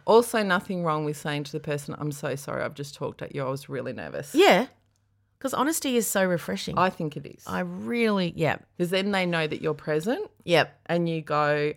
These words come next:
Speaker 1: "Okay, no worries. I
Speaker 2: Yep.
Speaker 1: can see how that could happen."
Speaker 2: Yeah.
Speaker 1: You know, I'll give you half an hour of that.
Speaker 2: Yeah.
Speaker 1: You know, 'cause you,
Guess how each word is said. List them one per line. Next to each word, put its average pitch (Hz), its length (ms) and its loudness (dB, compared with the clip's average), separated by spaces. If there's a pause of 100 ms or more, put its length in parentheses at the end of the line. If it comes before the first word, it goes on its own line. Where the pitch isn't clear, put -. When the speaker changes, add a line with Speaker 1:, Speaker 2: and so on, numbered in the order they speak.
Speaker 1:
"Okay, 220 380 4
no 233 200 2
worries. 147 400 4
I 175 60 2
Speaker 2:
Yep. 175 140 8
Speaker 1:
can 185 60 0
see 175 180 -4
how 170 100 -2
that 160 200 -2
could 151 120 -10
happen." - 400 -8
Speaker 2:
Yeah. 135 400 4
Speaker 1:
You 170 100 0
know, 147 300 2
I'll 170 80 2
give 190 200 -4
you 180 100 0
half 156 260 0
an 135 80 -6
hour 127 160 -2
of 143 80 -8
that. - 260 -2
Speaker 2:
Yeah. 180 220 4 (640)
Speaker 1:
You - 100 4
know, 359 280 10
'cause 196 220 10 (280)
you, 175 140 2